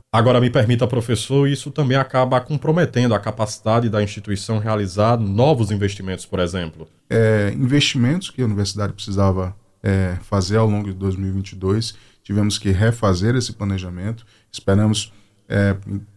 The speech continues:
Speaker 2: que a partir de dois mil e vinte e três a gente tenha condições de tocar todas essas ações. Já estamos realizando o nosso planejamento de dois mil e vinte e três, mesmo sem o orçamento ser aprovado.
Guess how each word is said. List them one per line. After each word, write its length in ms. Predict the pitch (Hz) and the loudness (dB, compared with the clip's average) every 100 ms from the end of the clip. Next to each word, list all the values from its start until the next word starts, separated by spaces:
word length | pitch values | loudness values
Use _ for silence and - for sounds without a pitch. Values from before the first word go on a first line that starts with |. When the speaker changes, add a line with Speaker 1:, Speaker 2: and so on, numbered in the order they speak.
| _ _ _ | _ _ _
Speaker 2:
que 80 | - | -6
a 40 | |
partir 300 | - 95 95 | 0 0 2
de 60 | 107 | 0
dois 200 | 107 98 | 0 0
mil 100 | 104 | 0
e 40 | |
vinte 160 | 104 101 | -2 -4
e 60 | |
três 180 | - 98 | -4 -2
a 40 | 101 | -2
gente 180 | 101 | -6
tenha 140 | - 107 | -6 -8
condições 520 | 113 101 - 113 113 | -4 -4 -2 0 0
de 60 | 107 | -2
tocar 540 | - - 104 - 104 | -8 -4 -4 -2 -4
todas 460 | 104 - 131 123 104 | -2 0 2 2 2
essas 280 | 110 110 | 0 0
ações. 440 | 101 95 - 113 127 | -2 -2 -2 -2 0
Já 140 | 120 | 0
estamos 500 | 113 - 123 147 160 | 0 0 0 2 2
realizando 640 | 131 123 117 101 95 123 131 | 2 2 2 0 0 0 0
o 20 | |
nosso 280 | 110 120 - | -2 -4 -6
planejamento 500 | - 107 101 95 98 | -4 -4 -4 -6 -8
de 60 | 104 | -4
dois 160 | 95 | -4
mil 120 | 95 | -2
e 40 | 95 | -6
vinte 160 | 95 | -8
e 60 | - | -12
três, 380 | - 101 113 - _ _ _ | -4 -4 -4 -10 _ _ _
mesmo 360 | - 120 151 151 | 2 4 2 -2
sem 160 | - 127 | -6 -4
o 80 | |
orçamento 440 | 120 117 110 107 107 | -2 -2 -4 -4 -4
ser 120 | 107 | -2
aprovado. 560 | 104 104 131 101 90 | -2 0 2 2 0